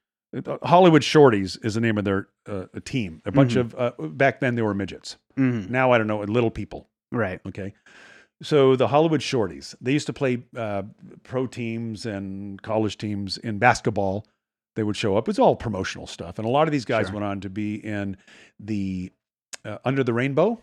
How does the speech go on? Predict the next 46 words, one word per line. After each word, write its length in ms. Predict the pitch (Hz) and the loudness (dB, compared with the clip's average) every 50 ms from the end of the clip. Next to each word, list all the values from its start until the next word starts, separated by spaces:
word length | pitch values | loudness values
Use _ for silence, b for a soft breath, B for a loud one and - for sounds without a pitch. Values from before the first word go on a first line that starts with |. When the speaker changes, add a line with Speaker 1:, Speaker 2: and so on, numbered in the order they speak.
| _ _ _ _ _ _ _ _ _ _ _ _ _ _ _ _ _ | _ _ _ _ _ _ _ _ _ _ _ _ _ _ _ _ _
Speaker 1:
uh, 220 | 110 110 107 107 107 | -8 -6 -4 -4 -2
which 220 | 104 107 104 - | -2 -4 -4 -4
was 160 | 123 113 101 | -6 -4 -4
a 60 | 113 110 | -4 -4
movie 260 | 110 117 117 120 117 | -2 -2 -2 -2 -2
back 260 | 101 110 117 107 - | 0 0 -2 -2 -2
in 80 | 113 104 | -6 -6
the 60 | 104 | -2
early 280 | 101 117 110 107 104 98 | -2 -2 -2 -2 -4 -4
eighties. 400 | 104 107 110 131 143 135 - - _ _ _ - | -6 -4 -4 -4 -6 -6 -8 -12 _ _ _ 2
Speaker 2:
Mm. 320 | 139 147 135 113 98 87 82 | 4 4 4 4 2 -2 -8
Speaker 1:
A 80 | - 113 | -12 -8
bunch 300 | 101 113 110 98 - - | -6 -6 -6 -6 -6 -4
of, 160 | 113 104 110 127 | -4 -4 -4 -6
of 160 | 117 110 107 _ | -10 -10 -10 _
little 280 | - 107 113 120 123 117 | -8 -4 0 0 0 -2
people 500 | - - 113 101 - 110 101 98 - _ _ _ 131 - 117 104 | -2 -8 -8 -2 -2 -2 -2 -2 -4 _ _ _ -18 -16 -14 -4
getting 260 | 101 117 110 110 107 | -4 -2 -2 0 0
into 560 | 107 104 95 - 107 104 98 95 92 90 90 _ _ _ _ _ _ _ - | -2 -2 -4 -4 -4 -2 0 0 0 -2 -4 _ _ _ _ _ _ _ -14
the 260 | 107 101 101 95 90 | -8 -6 -4 -4 -2
whole 140 | - 107 101 | -2 -2 -2
movies. 460 | 98 104 101 90 85 - - - - _ _ - | 0 0 0 -2 -4 -10 -16 -18 -20 _ _ -12
It 100 | 98 98 | -10 -6
was 100 | 101 120 | -2 0
Speaker 2:
Oh, 240 | 127 151 165 135 127 | 0 2 2 0 0
Speaker 1:
it 40 | - | -2
was, 80 | 117 120 | -2 -2
Speaker 2:
okay. 140 | 107 101 113 127 - 180 175 220 | -2 -2 -2 -4 -4 -6 -4 -4
Speaker 1:
it's 160 | 214 - - | -4 0 2
actually 340 | 208 214 185 - - 156 139 | 4 4 4 4 4 4 2
a 60 | 127 | 2
pretty 240 | - - 165 160 139 | 4 2 2 2 2
cool, 360 | - - - 123 110 107 113 _ _ _ _ _ _ | 0 0 -2 0 0 -2 -4 _ _ _ _ _ _
pretty 180 | - 160 131 | -6 -6 -6
cool 180 | - - 117 104 | -4 -4 -6 -4
watch. 340 | 101 98 92 - - - - | -4 -6 -8 -10 -16 -10 -6
Speaker 2:
Interesting. 800 | 123 147 185 208 151 113 98 95 95 92 - - 92 92 92 87 _ _ - | -4 -2 -2 -2 -2 -2 -4 -6 -6 -10 -10 -12 -12 -12 -12 -14 _ _ -2
Speaker 1:
Yeah, 400 | - 135 151 147 135 117 101 - | 2 4 6 6 6 4 2 0
and 160 | 131 139 135 | -2 0 2
they 60 | 147 | 2
would 160 | 180 226 233 196 | 2 2 2 4
go 120 | 226 214 | 4 4
around 300 | 196 151 131 120 120 131 | 4 4 4 2 2 0
and 160 | 147 151 127 | 0 -2 -4
promote 300 | - 123 131 151 214 240 | -6 -2 0 0 0 0
themselves, 680 | - 156 131 113 - - 95 87 90 110 135 135 123 | -4 -6 -6 -6 -6 -8 -6 -4 -4 -4 -4 -6 -10